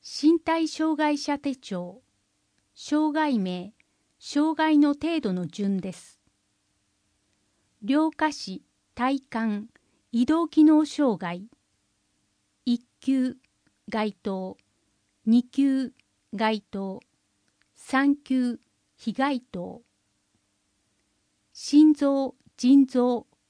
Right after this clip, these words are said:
呼吸器、膀胱、直腸、小腸の障害。一級、該当。二級、記載なし。三級、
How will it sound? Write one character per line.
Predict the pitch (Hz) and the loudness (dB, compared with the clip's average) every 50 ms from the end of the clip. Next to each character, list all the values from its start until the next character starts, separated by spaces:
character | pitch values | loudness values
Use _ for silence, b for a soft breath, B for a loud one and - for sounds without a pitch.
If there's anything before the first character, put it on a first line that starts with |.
| _ | _
呼 | - - 233 226 | -6 -6 -6 -4
吸 | _ - 311 311 262 226 - _ | _ 2 2 2 2 0 -4 _
器、 | - 196 185 196 233 _ - _ _ _ - | -12 -12 -12 -12 -14 _ -20 _ _ _ -8
膀 | 170 214 233 269 285 277 _ | -2 0 0 0 0 -2 _
胱、 | - 247 247 240 226 226 220 - _ _ _ _ _ _ _ | -4 -2 -2 0 0 -2 -6 -10 _ _ _ _ _ _ _
直 | - 247 226 - - - _ | -4 -4 -4 -4 -8 -18 _
腸、 | - 269 262 254 254 247 - _ _ _ _ _ | -2 0 0 2 0 -2 -6 _ _ _ _ _
小 | - - - 339 349 349 | -18 -8 -4 -2 -2 -2
腸 | 311 - - 220 190 185 | -2 -2 -4 -4 -2 -2
の | 175 180 170 | -4 -6 -8
障 | - - 226 202 208 190 | -6 -4 -4 -4 -4 -4
害。 | 175 196 180 185 185 202 _ _ _ _ _ _ _ _ _ _ _ _ _ _ _ _ _ _ _ _ _ _ _ _ _ - | -6 -6 -8 -8 -8 -12 _ _ _ _ _ _ _ _ _ _ _ _ _ _ _ _ _ _ _ _ _ _ _ _ _ -4
一 | - 233 233 233 _ _ _ | -4 -4 -4 _ _ _ _
級、 | - 277 277 277 277 277 254 - _ _ _ _ _ _ - | -2 0 0 2 0 -2 -4 -8 _ _ _ _ _ _ -12
該 | 170 220 214 220 220 208 _ - | -6 -4 -2 -2 -2 -6 _ -10
当。 | 208 196 196 190 185 196 - - _ _ _ _ _ _ _ _ _ _ _ _ _ _ - | -8 -8 -8 -8 -10 -12 -14 -20 _ _ _ _ _ _ _ _ _ _ _ _ _ _ -2
二 | 220 220 240 240 | 2 4 4 4
級、 | 240 _ - 285 277 277 269 262 269 - _ _ _ _ _ _ _ _ _ | 2 _ 2 2 4 4 2 -2 -6 -10 _ _ _ _ _ _ _ _ _
記 | - - | -20 -18
載 | - - - 262 262 247 247 240 | -14 -4 -2 0 2 2 2 2
な | 233 226 214 | 2 0 -4
し。 | - - - - - _ _ _ _ _ _ _ _ _ _ _ _ _ _ _ _ | -8 -12 -16 -16 -20 _ _ _ _ _ _ _ _ _ _ _ _ _ _ _ _
三 | _ - - 285 277 294 302 294 | _ -12 -4 0 2 4 2 2
級、 | 285 _ - 269 262 254 254 247 240 | 0 _ -4 -2 0 0 -2 -2 -6